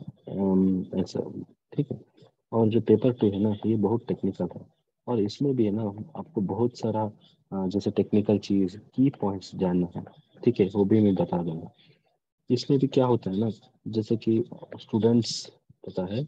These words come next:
जो eighty to नाइंटी भी score करते हैं और students भी हैं जो वन फ़ोर्टी, वन फिफ्टी भी score करते हैं,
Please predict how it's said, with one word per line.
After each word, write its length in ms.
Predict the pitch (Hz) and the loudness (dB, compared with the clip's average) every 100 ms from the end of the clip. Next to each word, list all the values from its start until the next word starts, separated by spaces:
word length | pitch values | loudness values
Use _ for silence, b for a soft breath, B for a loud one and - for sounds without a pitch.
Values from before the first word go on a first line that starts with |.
| - | -8
जो 240 | 98 101 98 | 2 2 4
eighty 340 | 101 104 107 | 4 4 2
to 80 | 104 | 4
नाइंटी 380 | 98 95 101 113 | 2 2 2 4
भी 100 | 110 | 4
score 260 | - - | 0 -4
करते 280 | - 87 - | -4 -10 -8
हैं 100 | 120 - _ _ _ - | -8 -10 _ _ _ 2
और 160 | 127 123 | 2 2
students 500 | - 110 113 110 113 | 0 -2 0 -2 -2
भी 120 | 104 120 | -4 -2
हैं 160 | 156 | -4
जो 200 | 120 107 | -2 0
वन 180 | 98 98 | 0 0
फ़ोर्टी, 300 | - 92 117 | -2 0 2
वन 140 | 95 | 2
फिफ्टी 280 | 90 90 - | 0 -4 -2
भी 80 | 95 | -2
score 240 | - - | -2 -6
करते 300 | - 82 - | -6 -10 -12
हैं, 120 | - | -20